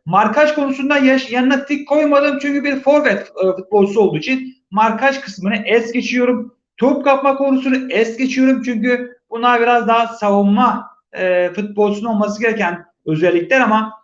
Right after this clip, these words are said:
şunu söyleyeyim, takım oyununa yatkın olduğu için bence box to box, e, demesek bile en azından orta sahaya gelip orta sahadan oyun kurulmasına yardımcı olabilen bir futbolcu. Bu yüzden de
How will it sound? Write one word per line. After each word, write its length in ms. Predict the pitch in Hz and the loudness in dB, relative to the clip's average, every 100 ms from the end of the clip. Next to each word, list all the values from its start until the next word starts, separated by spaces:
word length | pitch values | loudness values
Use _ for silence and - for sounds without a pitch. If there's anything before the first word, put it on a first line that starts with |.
| _ | _
şunu 260 | - - 285 | -10 -4 -2
söyleyeyim, 400 | 233 185 254 - | 2 2 2 -4
takım 280 | 226 302 320 | -6 -2 2
oyununa 420 | 320 285 226 165 | 2 2 0 0
yatkın 340 | 160 202 240 | 2 0 0
olduğu 240 | 254 202 156 | 0 0 -2
için 340 | - 285 - _ _ - | -4 -6 -8 _ _ -4
bence 420 | 220 170 233 214 | -2 0 0 2
box 280 | 233 233 - | 2 0 -4
to 120 | 214 | 0
box, 380 | 226 220 - 202 | 0 0 -10 -10
e, 300 | 190 185 185 - _ | -6 -6 -6 -14 _
demesek 420 | 233 220 190 160 190 | 0 0 0 -2 0
bile 100 | 214 | 0
en 120 | 214 | 0
azından 400 | 180 165 208 208 - _ | 0 0 -2 -2 -12 _
orta 380 | 208 226 226 302 | 2 2 4 2
sahaya 380 | 302 254 190 165 | 2 2 2 2
gelip 480 | 165 202 240 - - _ _ - | 2 2 0 -2 -18 _ _ -2
orta 360 | 226 226 294 | 0 2 2
sahadan 360 | - 262 208 202 | 4 2 2 2
oyun 260 | 233 285 | 2 2
kurulmasına 760 | 240 202 175 170 233 277 269 - - _ _ _ _ _ _ _ _ | 2 2 0 -4 -2 -2 -2 -6 -20 _ _ _ _ _ _ _ _
yardımcı 600 | 185 214 214 233 226 269 | 2 2 4 2 2 2
olabilen 600 | 226 262 247 226 180 160 - | 4 4 2 2 0 -4 -10
bir 280 | 160 170 | -6 -4
futbolcu. 800 | 170 170 175 170 165 269 247 - _ - | -4 -4 0 0 0 -6 -6 -10 _ -6
Bu 120 | 254 | -2
yüzden 300 | - 233 196 | 0 0 0
de 280 | 254 233 - | 0 -2 -4